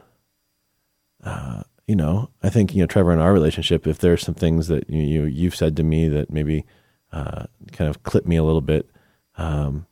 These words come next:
you know, I might have said something early on in our relationship, but I know your heart, I know who you are, I know your, uh, your desires for our friendship. And so if something, if you,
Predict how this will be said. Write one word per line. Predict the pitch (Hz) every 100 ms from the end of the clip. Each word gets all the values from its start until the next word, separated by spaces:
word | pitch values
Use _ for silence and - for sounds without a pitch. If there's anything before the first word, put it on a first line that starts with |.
| _ _
you | -
know, | 87
I | 80
might | 85
have | 82
said | - 85
something | 82 80
early | 82 82
on | 76
in | 101
our | 90
relationship, | 67 73 - - -
but | - 85 - - _ _ -
I |
know | 87
your | 85 73
heart, | - 92 110 - -
I | 80
know | 78 78 78 78 _ _ _
who | _ -
you | 95 85 76
are, | 76 90
I | 85
know | 78
your, | 80 78 78 78 76 -
uh, | 73 60
your | - 78
desires | 76 78 76 78 78 78
for | - - 82 71
our | 82
friendship. | - 85 92 127 - _ _ _ _ _ -
And | 87
so | 98
if | 82
something, | - 95 - 85
if | 62 78
you, | 80 87 85